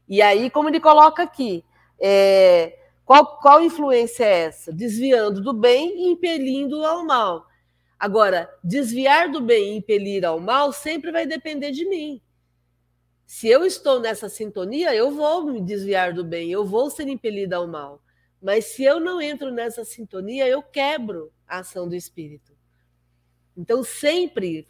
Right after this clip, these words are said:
respondendo a, a, falando de novo sobre o livre-arbítrio, que o, o Jorge perguntou lá atrás, né? De novo, o encarnado sempre vai estar no livre-arbítrio. Por quê? Porque já pensou, se todo mundo pudesse interferir o tempo todo na nossa vida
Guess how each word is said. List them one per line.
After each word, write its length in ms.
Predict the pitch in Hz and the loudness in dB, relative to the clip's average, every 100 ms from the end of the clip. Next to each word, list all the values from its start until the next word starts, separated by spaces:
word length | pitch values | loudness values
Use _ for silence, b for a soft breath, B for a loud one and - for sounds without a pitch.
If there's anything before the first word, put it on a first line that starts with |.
| 175 | -10
respondendo 560 | 175 208 - 208 226 | -6 -6 -6 -4 -2
a, 140 | 240 233 | -2 -2
a, 260 | 190 202 196 B B _ | -6 -8 -8 B B _
falando 400 | 208 208 247 233 | -2 2 2 -2
de 120 | 226 | -6
novo 280 | 240 247 233 | -4 -4 -6
sobre 260 | - 226 | -10 -8
o 40 | 247 | -8
livre-arbítrio, 800 | 233 220 254 247 202 233 - 180 | -8 -8 -8 -8 -8 -12 -12 -14
que 200 | 190 180 | -10 -8
o, 260 | 175 170 _ _ _ | -8 -10 _ _ _
o 80 | 190 | -8
Jorge 260 | 180 208 202 | -4 -4 -4
perguntou 400 | 220 208 214 214 | -2 -2 -4 -4
lá 100 | 240 | -4
atrás, 460 | 233 202 175 170 | -4 -4 -4 -8
né? 300 | 170 185 240 - _ _ _ _ | -10 -10 -10 -16 _ _ _ _
De 200 | 165 196 | -8 -4
novo, 680 | 294 254 254 330 277 185 160 _ _ _ | -2 0 0 0 -4 -12 -14 _ _ _
o 120 | 190 | -8
encarnado 640 | 220 226 233 226 220 220 214 | -8 -2 0 0 -2 -4 -6
sempre 440 | - 220 220 240 | -6 -4 -4 -6
vai 100 | 277 | -8
estar 180 | 277 277 | -6 -6
no 80 | 285 | -6
livre-arbítrio. 880 | 285 262 302 330 302 254 - 165 _ _ _ _ _ _ | -6 -6 -6 -6 -6 -8 -14 -20 _ _ _ _ _ _
Por 140 | 294 302 | -6 -4
quê? 140 | 262 | -4
Porque 220 | 240 277 | -4 -6
já 140 | 262 320 | -6 -6
pensou, 540 | 339 330 359 370 294 | -6 -6 -2 0 0
se 180 | 254 285 | -2 -10
todo 340 | - 349 302 | -4 -2 -2
mundo 300 | 294 294 262 | -4 -4 -6
pudesse 440 | 226 208 240 240 247 | -8 -4 -2 -4 -8
interferir 560 | 214 233 226 226 233 | -6 -6 -6 -10 -6
o 40 | 220 | -6
tempo 380 | 226 302 277 262 | -6 -8 -10 -12
todo 440 | - 247 233 190 | -4 -2 -2 -4
na 120 | 190 | -8
nossa 320 | 190 196 185 | -8 -10 -12
vida 400 | 175 190 170 170 | -10 -8 -6 -6